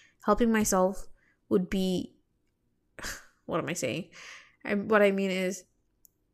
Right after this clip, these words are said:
if I don't help myself, that would be punishment. And I want, I needed that punishment because whatever I was doing was wrong or something like that. But I think I, I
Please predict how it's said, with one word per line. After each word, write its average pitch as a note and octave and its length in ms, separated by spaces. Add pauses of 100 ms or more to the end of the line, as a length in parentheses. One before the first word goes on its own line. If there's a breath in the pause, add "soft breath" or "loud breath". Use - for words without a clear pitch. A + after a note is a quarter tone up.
(680)
if - 160
I F#3 80
don't B3 240
help G#3+ 180
myself, F#3 560
that G3 160
would F#3+ 160
be G3 160
punishment. - 720
And F#3+ 160
I F#3 140
want, F#3+ 440
I G3+ 40
needed A3 340
that G3 160
punishment F#3 400
because G3 240
whatever F#3+ 320
I F3 80
was F3 160
doing F3+ 260
was F3+ 160
wrong F3+ 360
or - 240 (240)
something F#3+ 400
like F#3+ 160
that. G#3 220 (1500 loud breath)
But A3+ 420
I A#3 80
think B3+ 300
I, G3+ 320 (160)
I G#3+ 180